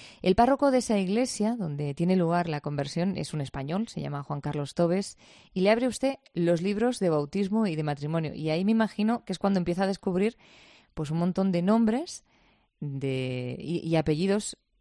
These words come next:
de origen judío y, y su conversión al cristianismo.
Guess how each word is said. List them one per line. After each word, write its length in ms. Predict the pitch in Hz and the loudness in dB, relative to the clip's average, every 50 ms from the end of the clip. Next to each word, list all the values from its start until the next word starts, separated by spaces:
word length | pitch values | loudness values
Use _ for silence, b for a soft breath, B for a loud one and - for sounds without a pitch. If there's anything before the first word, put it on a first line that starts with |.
| _ _ - | _ _ -12
de 300 | - - - 160 170 180 | -10 -8 -4 2 4 4
origen 320 | 180 190 - - 208 185 | 4 4 2 0 0 0
judío 520 | - 196 180 202 233 226 196 156 143 143 - _ _ _ _ _ | 0 0 2 4 4 4 4 2 2 -2 -6 _ _ _ _ _
y, 600 | - 175 170 165 160 156 151 147 147 143 139 139 - | -4 -2 0 0 0 0 -2 -2 -4 -4 -6 -6 -6
y 60 | 180 | -4
su 100 | 156 175 | -2 0
conversión 560 | - - 175 175 160 147 139 - - 190 208 220 | 2 2 4 4 4 2 2 0 0 2 2 2
al 80 | 190 | 2
cristianismo. 760 | 165 - 160 - - 156 151 185 233 247 190 185 156 143 - | 2 -2 -4 -2 -2 0 2 2 2 2 2 0 -2 -4 -6